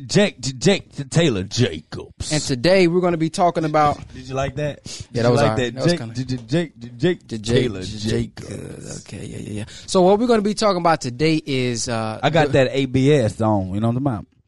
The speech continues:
Speaker 1: What's going on, Sandra? What's going on, Derek?
Speaker 2: So we're gonna be talking about the reality of,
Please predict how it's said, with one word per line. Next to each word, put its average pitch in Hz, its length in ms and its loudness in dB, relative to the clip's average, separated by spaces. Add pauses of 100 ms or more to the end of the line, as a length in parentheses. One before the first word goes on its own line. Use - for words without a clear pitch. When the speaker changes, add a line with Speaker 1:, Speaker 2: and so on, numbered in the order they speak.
(140)
Speaker 1:
What's 180 220 2
going 220 240 4
on, 190 160 2
Sandra? 180 760 0 (300)
What's 175 180 -4
going 190 240 4
on, 170 200 2
Derek? 175 540 4 (160)
Speaker 2:
So 180 180 4
we're 220 140 8
gonna 214 180 6
be 180 160 4
talking 175 380 4
about 143 340 4
the 131 140 2
reality 160 720 4
of, 123 380 4